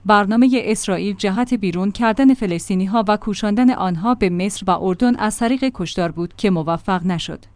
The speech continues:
اما حالا ترامپ می‌خواهد با فشار سیاسی به دولت‌های عربی و پرداخت پول به آنها این طرح را عملی سازد. بنابراین ترامپ به دنبال اخراج فلسطینی‌ها از سرزمین مادریشان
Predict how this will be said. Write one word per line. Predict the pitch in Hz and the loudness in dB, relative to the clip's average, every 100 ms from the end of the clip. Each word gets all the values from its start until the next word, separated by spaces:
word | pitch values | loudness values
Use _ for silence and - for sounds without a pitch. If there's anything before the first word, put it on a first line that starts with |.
| _ | _
اما | 233 262 285 | 4 6 6
حالا | 269 233 240 | 4 4 2
ترامپ | 247 214 226 196 | 0 -2 -2 -2
می‌خواهد | 180 185 180 240 | -4 -6 -4 -4
با | 240 | -2
فشار | 240 247 - 254 | -4 -4 -2 0
سیاسی | 254 - 185 180 247 | 0 -2 -2 0 0
به | 233 | 0
دولت‌های | 196 196 196 - 294 | 0 0 -2 -2 -2
عربی | 294 208 190 175 214 | -2 -2 -2 -2 -2
و | 185 | -4
پرداخت | 185 214 202 160 - | -2 -2 -2 -2 -2
پول | 233 254 220 | -2 0 -2
به | 185 | -2
آنها | 160 160 214 | -6 -4 -4
این | 214 269 | 0 0
طرح | 254 240 226 | 2 0 0
را | 214 180 | -2 -4
عملی | - 180 175 165 | -2 -2 -2 -4
سازد. | - 156 160 147 - _ _ | -6 -8 -8 -12 -16 _ _
بنابراین | 214 226 220 208 190 247 | 4 6 6 2 4 2
ترامپ | 247 202 214 226 | 2 -2 -2 -2
به | 226 | -2
دنبال | 196 196 240 240 | -2 0 0 0
اخراج | 226 202 220 196 | -2 -2 -2 -2
فلسطینی‌ها | 214 202 180 185 180 175 226 277 | -2 -2 -2 -4 -6 -4 -2 -2
از | - 208 | -2 -2
سرزمین | - 190 170 180 208 226 | 0 -2 0 0 0 2
مادریشان | 214 180 165 151 233 240 | 2 0 -4 -6 -2 -2